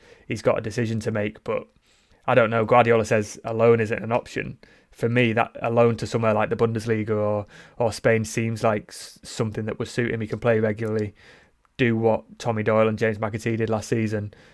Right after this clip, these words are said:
show what he can do, and then come back. But if that's not on the cards, then it'll be really interesting to see what happens in the next couple of weeks.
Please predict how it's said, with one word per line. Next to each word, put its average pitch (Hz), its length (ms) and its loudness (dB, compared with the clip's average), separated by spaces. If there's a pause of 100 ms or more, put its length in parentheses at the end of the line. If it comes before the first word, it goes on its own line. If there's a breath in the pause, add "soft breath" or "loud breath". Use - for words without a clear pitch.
(240 soft breath)
show 120 280 4
what 113 200 2
he 113 100 -6
can 107 140 -6
do, 104 320 4 (240)
and 117 120 -4
then 107 140 -2
come 107 220 -6
back. - 320 2
But 110 200 -4
if 107 80 -8
that's 117 260 -2
not 113 280 -4
on 120 140 -6
the 107 60 -10
cards, 117 360 2
then 107 300 -4 (280 loud breath)
it'll 110 160 -2
be 110 120 -4
really 110 260 0
interesting 107 380 -6
to - 80 -14
see 117 120 -4
what 110 120 -2
happens 110 280 -6
in 107 100 -4
the 107 60 -4
next 110 200 -6
couple 110 200 -8
of 110 40 -4
weeks. - 320 -8